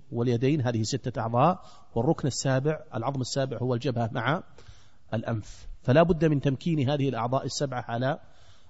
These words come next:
الأرض. وال-، وأكمل السجود أن يمكن هذه الأعضاء بجميع أجزائها، بجميع أطرافها، أن يمكن جبهته وأنفه وكفيه وركبتيه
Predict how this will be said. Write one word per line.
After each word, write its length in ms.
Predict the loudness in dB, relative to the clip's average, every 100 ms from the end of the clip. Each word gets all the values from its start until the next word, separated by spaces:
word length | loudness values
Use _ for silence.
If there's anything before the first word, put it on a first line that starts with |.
| -8 -4
الأرض. 320 | 0 0 0 -12 -20 -20 -20 -20 -20 -14 2
وال-، 400 | 6 8 6 2 -10 -20 -20 -10
وأكمل 580 | -6 2 2 2 2 4
السجود 580 | 2 0 2 4 4 2
أن 140 | 4
يمكن 480 | 6 6 2 2 2
هذه 420 | 2 2 2 0
الأعضاء 800 | 0 0 0 2 2 2 0 -6 -20 -20 -20 -20 -20 -14 0
بجميع 440 | 4 6 6 4 0 -2
أجزائها، 600 | -4 -2 0 0 -2 -6
بجميع 460 | -4 0 0 0 -2
أطرافها، 640 | -2 -2 -2 -4 -10 -12 -10
أن 60 | -4
يمكن 500 | 0 -2 0 2 2
جبهته 440 | 0 0 0 0
وأنفه 440 | 0 0 0 0 -2
وكفيه 580 | -2 -2 -4 -4 -2 -2
وركبتيه 720 | -2 -2 -2 0 2 0